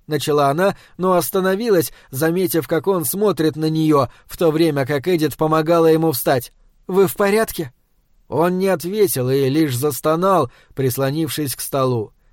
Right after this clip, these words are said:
Эдит испуганно посмотрела на него. «Лайонел!» «Все будет в порядке!»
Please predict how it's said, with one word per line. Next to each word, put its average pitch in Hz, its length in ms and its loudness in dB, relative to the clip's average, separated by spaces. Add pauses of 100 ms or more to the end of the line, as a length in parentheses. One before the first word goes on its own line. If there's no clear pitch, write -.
(200)
Эдит 143 360 0
испуганно 165 580 2
посмотрела 165 640 2
на 131 80 -2
него. 117 360 -4 (460)
«Лайонел!» 165 560 0 (540)
«Все 262 420 -2
будет 220 320 2
в - 80 -10
порядке!» 170 720 2